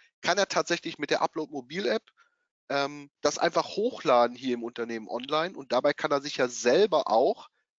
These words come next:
einen sogenannten Belegtyp anlegen. Also wir haben ja unsere Standardbelegtypen und da setzt er, da legt er einfach sich selbst einen neuen Belegtyp an. Dokumentation von mir aus, dann ist das ganz klar geregelt.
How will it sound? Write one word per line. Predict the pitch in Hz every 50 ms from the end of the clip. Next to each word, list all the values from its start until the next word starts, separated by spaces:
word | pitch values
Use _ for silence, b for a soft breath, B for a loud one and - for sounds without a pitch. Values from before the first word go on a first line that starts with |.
| _ _ _ _
einen | 120 131 139 143 143 - -
sogenannten | 110 113 139 165 - 170 143 147 151 156 - _ 151 135
Belegtyp | 143 139 127 131 156 190 - - - - - 175 170 156 - _ _ _ _ _ _ _ _ _
anlegen. | 123 147 180 196 185 190 202 208 214 202 233 233 220
Also | - 131 131 131 123
wir | 131
haben | 131 135
ja | 131
unsere | 120 123 127 - 113 113
Standardbelegtypen | - - 147 185 185 - - 165 165 165 - - - - 170 160 - 151
und | 135 131 139
da | 131
setzt | 131 151 160 - - -
er, | 165 151 143
da | 143 151
legt | 151 165 139 - -
er | 175
einfach | 156 185 - 208 208 -
sich | - 190 185 -
selbst | 185 190 214 - - -
einen | - 175 175 175
neuen | 175 185 190 170
Belegtyp | 170 165 185 208 - - 196 170 -
an. | - 147 175 185 175 B B B B B B B B B _ _ _ _ _ _ _ _ _ _ _ _ _ _ _
Dokumentation | 240 240 - 233 196 214 - 220 196 - - - 214 240 247
von | - 247 196 190
mir | 202 214 208 196
aus, | 196 214 220 233 262 - - - - - - _
dann | 180 170 190
ist | 220 -
das | 214 180 - -
ganz | 175 185 220 - -
klar | - 214 190 180
geregelt. | 175 160 143 165 196 196 214 220 233 240 - - -